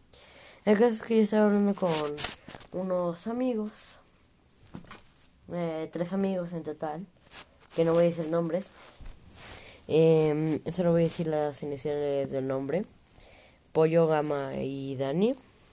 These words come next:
Entonces, em, estábamos en una llamada y yo de repente fui al baño. Eran como las diez, diez y media, algo así era. Y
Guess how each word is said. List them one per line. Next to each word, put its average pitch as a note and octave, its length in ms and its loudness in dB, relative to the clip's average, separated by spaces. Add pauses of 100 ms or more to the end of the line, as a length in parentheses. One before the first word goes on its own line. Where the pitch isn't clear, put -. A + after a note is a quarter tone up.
(1600)
Entonces, F#3+ 2000 2 (640)
em, E3+ 680 4
estábamos G3 360 4
en F#3+ 120 0
una F#3 100 2
llamada F#3+ 480 2
y F3+ 140 0
yo D#3 280 2
de D#3 80 0
repente D3+ 380 -4
fui E3+ 140 -2
al E3+ 40 0
baño. D#3+ 320 -2 (960)
Eran D3 380 -4
como B2 320 -4
las - 920 -8 (240)
diez, C#3+ 560 -12
diez F3 260 -10
y G3 40 -6
media, A#3 440 -2
algo B3 200 -2
así B3+ 260 -2
era. C#4 160 0 (920)
Y F#3 880 2